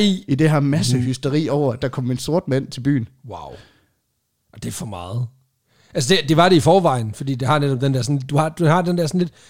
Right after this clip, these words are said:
Speaker 2: lidt, lille bitte smule kim af racisme.
Speaker 1: Mhm.
Speaker 2: Men så derudover er det så også bare virkelig træls.
Speaker 1: <clears throat> Ja.
Speaker 2: At der så også er mennesker, der skal lade livet.
Speaker 1: <laughs> Ja, det er, det er også tragisk.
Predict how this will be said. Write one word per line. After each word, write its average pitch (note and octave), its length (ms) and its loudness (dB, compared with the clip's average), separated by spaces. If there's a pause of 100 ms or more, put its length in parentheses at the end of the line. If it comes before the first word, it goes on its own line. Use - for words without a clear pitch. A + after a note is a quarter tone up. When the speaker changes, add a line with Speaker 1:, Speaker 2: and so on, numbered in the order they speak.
(120)
Speaker 2:
lidt, A3 220 -2
lille B3 180 4
bitte G#3+ 180 0
smule G3+ 200 -2
kim G#3 240 0
af C#3 100 -2
racisme. C#3 520 0 (560)
Speaker 1:
Mhm. D3 240 2 (220)
Speaker 2:
Men C#3 200 0
så E3+ 100 -4
derudover C#3+ 500 0
er A#2 40 -6
det A#2 100 -6
så C#3+ 100 -4
også A#2+ 140 -6
bare B2 120 -10
virkelig A#2+ 260 -10
træls. C3 400 -8
Speaker 1:
<clears throat> - 40 -20 (580)
Ja. C3 180 -4 (300)
Speaker 2:
At C3 120 -6
der B2 80 -6
så C3+ 120 -4
også B2 140 -4
er B2 40 -6
mennesker, C3 260 -6
der A2+ 40 -6
skal - 180 -10
lade C3 200 -2
livet. B2+ 300 0
Speaker 1:
<laughs> B2 680 -4
Ja, A#2+ 160 -6
det C3+ 320 -2
er, D3+ 80 -2
det - 180 -6
er G2 40 -4
også B2+ 180 -4
tragisk. B2 520 -4